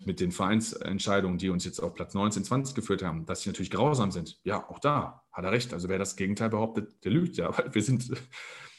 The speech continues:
am Rande der Regionalliga, so schlecht war der M S V noch nie. Also von daher hat er mit den Sachen ja auch recht. Und wenn der Magenta, äh, ähm, ähm, Kollege ihn dann fragt, „Pass mal auf, ähm, du bist ja selber Trainer, äh,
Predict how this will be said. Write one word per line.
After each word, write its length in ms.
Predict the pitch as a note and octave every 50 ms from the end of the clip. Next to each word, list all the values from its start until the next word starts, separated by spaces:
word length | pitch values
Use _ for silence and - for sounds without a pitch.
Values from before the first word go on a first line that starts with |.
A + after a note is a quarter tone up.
| - _ _
am 120 | - G#2+ G#2+
Rande 180 | A2 A#2+ A2+
der 140 | G#2+ G#2 G2+
Regionalliga, 500 | G2+ G2+ G#2 B2 D3+ E3 C3+ G#2+ F#2+ F#2
so 60 | G2
schlecht 260 | F#2+ - G#2+ G2 -
war 60 | G2+ F#2+
der 80 | F2+
M 60 | F#2+
S 60 | F#2 -
V 100 | G2 F#2+
noch 80 | G2
nie. 200 | B2+ D3+ E3 C3
Also 160 | F#2+ F#2 F#2+
von 140 | F#2 G2+ F#2
daher 320 | F#2 F2+ F2+ F#2 F2+ F2+ F2+
hat 100 | F#2 F#2+
er 60 | F#2
mit 100 | F#2+ F2+
den 80 | F2+
Sachen 220 | F2+ F#2 F2 F2+ F2+
ja 80 | E2
auch 100 | E2 E2+
recht. 220 | G#2 A#2 A#2 - - - _ _ _ _ _ _ _ _ _ _ _ _ _ _ - - -
Und 100 | F#2 E2+
wenn 80 | F#2+
der 80 | F#2 F#2
Magenta, 540 | F2 E2+ - F2+ F#2+ - G2 F#2 F2+ - - _ - - - - _
äh, 100 | - F2
ähm, 580 | D#2 C#2 F2+ F2 E2 C#2 A#1+ E2+ E2 D2+ - - _ _ -
ähm, 260 | - F2 E2 D#2 - -
Kollege 300 | - F2+ F2+ F2+ F2+ F2
ihn 80 | E2+
dann 100 | D#2+ E2+
fragt, 280 | - - E2 E2 - -
„Pass 120 | - -
mal 80 | F2 D#2
auf, 220 | E2+ F2+ - - -
ähm, 220 | D#2 D#2 D#2+ - _ _ _ _ _ _ _ _ _ _ _ _ _
du 80 | _ F2
bist 140 | E2 - D#2+
ja 20 |
selber 180 | E2+ E2+ F#2 F#2
Trainer, 460 | - G2 F#2+ F#2+ F#2+ F#2 F#2+ - - _ _ _ _ _
äh, 260 | - - G1+ G1+ -